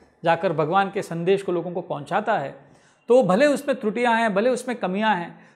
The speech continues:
पर क्योंकि वो सिंसियरली बता रहा है उनको कि इस संसार में दावानल है, यहाँ पर आग लगी हुई है, हमें श्री कृष्ण का आश्रय लेना है। तो जब वो बड़े सिंसियरली जब कोई डिवोटी जाकर प्रचार करता है,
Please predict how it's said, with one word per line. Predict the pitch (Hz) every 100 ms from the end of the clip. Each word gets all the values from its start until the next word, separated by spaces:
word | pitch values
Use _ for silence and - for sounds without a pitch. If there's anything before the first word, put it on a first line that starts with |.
| -
पर | 220
क्योंकि | 220 247 247 285
वो | 269 285 285
सिंसियरली | - - 247 233 294 277
बता | 254 202 226 254
रहा | 285
है | 294
उनको | 269 254 247
कि | 247 254
इस | 240 240
संसार | 214 202 240 254
में | 262 254 214 - - 160
दावानल | 175 196 254 269 226
है, | 165
यहाँ | 160 175
पर | 190
आग | 180 240 233
लगी | 226 226
हुई | 208 185
है, | 160 151 - -
हमें | 180 196
श्री | - 202
कृष्ण | 208 202 214
का | 208
आश्रय | 170 170 - 262
लेना | 233 170 147
है। | 123 - _ _ _ _ -
तो | 208
जब | 220
वो | 233
बड़े | 185 208 302 311 277
सिंसियरली | - 247 254 - 262 254
जब | 233 240
कोई | 226
डिवोटी | 180 190 175
जाकर | 180 180
प्रचार | 175 160 175 175
करता | 170 151 160
है, | 160 262 269